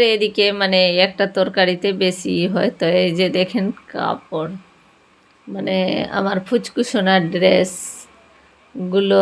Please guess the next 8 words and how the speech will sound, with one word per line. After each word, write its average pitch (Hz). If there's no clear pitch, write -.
আর 185
ড্রেসগুলো 214
নেওয়া 208
হয়েছে 208
কারণ 175
কিসের 220
জন্য 202
তো 214